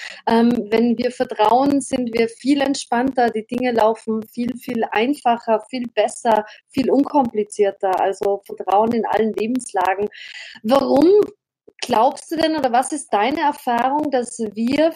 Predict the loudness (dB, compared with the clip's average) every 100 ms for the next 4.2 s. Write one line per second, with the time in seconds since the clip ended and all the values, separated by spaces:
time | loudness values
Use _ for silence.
0 | _ -20 _ 0 2 2 2 0 -4 -6
1 | -2 -2 -2 -2 0 0 -4 -2 0 0
2 | 0 -2 -4 -4 -4 -2 -2 -2 2 2
3 | 0 -12 -2 2 2 2 -2 -2 0 0
4 | -4